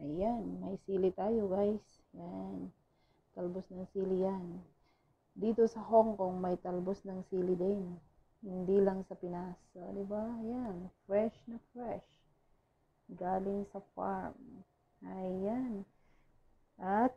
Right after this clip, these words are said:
may manok tayo. Ang aking favorite, payak ti manok. Ayan. O, chicken wings. Ayan.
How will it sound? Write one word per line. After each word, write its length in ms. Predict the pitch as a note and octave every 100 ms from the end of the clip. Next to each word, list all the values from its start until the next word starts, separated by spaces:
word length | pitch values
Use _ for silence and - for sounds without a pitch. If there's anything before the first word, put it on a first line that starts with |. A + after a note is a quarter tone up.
| -
may 640 | G#3 F#3+ G3 G#3+ A#3+ B3+ - - _ -
manok 320 | F#3 F#3 F#3+ - _ -
tayo. 560 | F#3+ A3+ G#3 C3+ - - _ _ _ _ _ _ _
Ang 140 | F3+ F3+ G3+
aking 280 | - A3+ A3 -
favorite, 560 | - A3+ G#3 G3+ F3 C#3+ _ _ _ _ _ _ _ _ _ _ -
payak 400 | F#3+ F#3 G#3 A3+ - _ -
ti 80 | G3
manok. 400 | F#3 F#3 F#3 F#3+ - _ - - - _ _ _
Ayan. 640 | - C4 F3+ G3 F#3+ A3 - _ _ _ _ _ _ _ _
O, 160 | - B3 - _
chicken 640 | - B3+ B3+ B3+ B3+ A#3+ G#3
wings. 800 | G3 A#3+ G#3 F3 E3+ - - - -
Ayan. 880 | G#3 F#3+ F#3 F#3 G3 A3 G3+ F3+